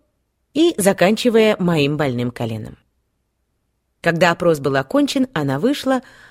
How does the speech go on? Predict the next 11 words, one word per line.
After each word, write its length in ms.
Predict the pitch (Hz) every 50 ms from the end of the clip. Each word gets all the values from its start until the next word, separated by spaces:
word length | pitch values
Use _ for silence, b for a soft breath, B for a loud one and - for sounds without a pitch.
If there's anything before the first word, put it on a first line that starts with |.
| B B
а 160 | 196 202 220
вместо 320 | 226 285 339 349 - -
нее 300 | 302 294 285 262 285 277
вошел 340 | 233 196 190 - - 202 202
мужчина. 560 | 202 202 190 - - - 143 131 123 123 120 - _ _ _ _ _ _ _ _ _ _ _ -
Огромный 640 | 147 160 151 151 143 147 165 170 165 165 151 147
широкоплечий 720 | 135 - 147 139 139 - 139 131 - 135 135 131 - - 117
негр 360 | 127 151 196 233 233 262 269
в 100 | 254 190
белом 320 | 143 135 127 127 135 139
халате. 560 | 135 - - 151 139 120 113 - - - -